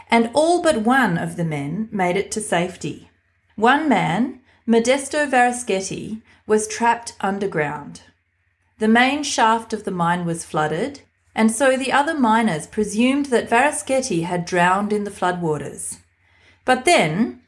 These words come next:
after the men had given up any hope of seeing Varaschetti again, they heard tapping coming from inside the mine. It was Varaschetti, they realised, trapped in an air pocket. But it was nineteen oh seven,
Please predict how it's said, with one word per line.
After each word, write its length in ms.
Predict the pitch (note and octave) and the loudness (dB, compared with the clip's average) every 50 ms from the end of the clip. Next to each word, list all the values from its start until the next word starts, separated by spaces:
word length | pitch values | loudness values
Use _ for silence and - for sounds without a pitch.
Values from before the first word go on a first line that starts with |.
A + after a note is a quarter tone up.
| _ _ - | _ _ 0
after 260 | B3+ C#4 D#4 D4+ - | 2 2 2 0 -2
the 120 | F4+ F4+ D#4 | -2 0 2
men 300 | C4 A3 A3 G#3+ A3 A3 | 4 4 4 4 4 4
had 200 | A#3 G3 F3 F3 | 2 0 0 0
given 240 | G#3+ G#3 G3+ F#3+ F#3+ | 0 0 2 2 2
up 160 | F3 E3 - - | 0 0 0 0
any 240 | A3+ B3 C4+ D4 C#4+ | 0 0 2 0 0
hope 360 | B3 C4 A#3+ G3+ F3 E3+ - | 0 0 2 2 2 0 0
of 120 | E3+ E3 | -2 -4
seeing 440 | E3 - - A#3 A#3 A#3+ A#3 A#3 A3+ | -4 -4 -2 0 2 2 2 2 4
Varaschetti 720 | A3 G3+ G3 G3 G3+ G3+ - - G#3+ G3 F#3+ - G3+ F#3 F3 | 4 4 2 2 0 -2 -4 -2 -2 -2 -2 -2 -2 -2 -2
again, 640 | E3+ E3+ A3+ A3 E3+ C#3+ C#3 D3 E3+ A3 B3 B3 - - - - _ _ | 0 2 2 2 2 0 -2 -2 -2 -2 -4 -4 -6 -14 -20 -20 _ _
they 140 | - C4 B3+ | 0 0 2
heard 280 | - C#4 C#4+ C#4+ C#4+ - | 4 2 2 2 0 -2
tapping 460 | - - D4+ D4+ D4 C4 G3+ E3 D#3 | -2 0 0 0 0 0 0 0 -2
coming 320 | D#3 - F#3+ G3 G#3 G#3 | -4 -4 -4 -2 -2 -2
from 180 | G#3+ - G3+ F#3+ | -2 -2 -2 -2
inside 460 | F#3+ F#3+ G3 F#3+ - E3 D#3+ D#3+ D#3 | -2 -4 -4 0 0 2 2 2 0
the 60 | - | -2
mine. 580 | F3+ F#3 G#3 B3 C4 G3+ D#3 - - - - - _ _ _ _ _ _ _ - - - - - - | -2 0 0 2 2 0 0 -4 -6 -10 -12 -14 _ _ _ _ _ _ _ -20 -20 -20 -20 -20 -6
It 200 | - - C4 A#3+ | -2 -2 0 2
was 160 | D4 C#4 A3+ | 2 2 2
Varaschetti, 840 | A3+ B3+ B3+ B3+ B3+ B3+ B3+ - - C#4+ D#4+ D#4 - - D#3+ D3 C#3+ | 4 4 4 4 2 0 -2 -2 0 0 0 0 -2 -4 -4 -6 -4
they 180 | - D3 D#3+ D#3 | -2 -2 -2 -2
realised, 800 | D#3 D#3+ D#3 D#3 D#3 D3+ C#3+ C#3+ D3+ E3 E3+ - - - - | -2 -2 -2 -2 -2 -2 -2 -4 -6 -8 -10 -14 -16 -18 -16
trapped 400 | - - C4 A#3+ - - - - | -4 0 0 0 0 -2 -6 -8
in 120 | - F#3+ F#3+ | -6 -4 -4
an 100 | G3 G#3+ - | -4 -2 -2
air 200 | A3+ A#3 C4+ C#4 | 0 0 0 0
pocket. 640 | C#4 - G3+ E3+ - - - - - - - - _ _ _ _ _ _ _ _ _ _ - - _ _ _ | 0 -2 -2 -2 -2 -6 -14 -14 -14 -16 -18 -20 _ _ _ _ _ _ _ _ _ _ -20 -20 _ _ _
But 360 | - G3 E3 F3+ B3+ A#3+ - | 2 4 4 4 2 0 -2
it 80 | C4 B3 | -4 -4
was 160 | B3+ A3+ A3+ | -4 -4 -2
nineteen 420 | G3+ F#3 F#3 G3 G#3+ A3 A#3+ C#4 C#4 | 0 0 0 0 0 -2 -4 -4 -4
oh 140 | C#4 C#4+ | -4 -4
seven, 640 | C#4 - - G3 F3+ E3+ F3 E3+ G#3+ B3+ A4 - | -4 -4 -2 -2 0 0 -2 -2 -4 -4 -6 -10